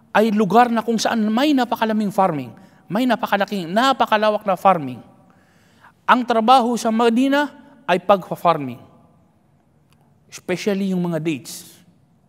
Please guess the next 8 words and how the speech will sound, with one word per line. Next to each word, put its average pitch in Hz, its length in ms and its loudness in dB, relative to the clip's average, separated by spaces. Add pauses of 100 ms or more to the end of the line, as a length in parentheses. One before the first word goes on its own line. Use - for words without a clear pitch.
(840)
Ito - 240 -10
yung 165 120 -4
farming 156 440 -4
na - 40 -6
ginagawa 147 360 -6
sa 131 160 -12
Madina. 123 400 -14 (960)
Now, 139 240 -6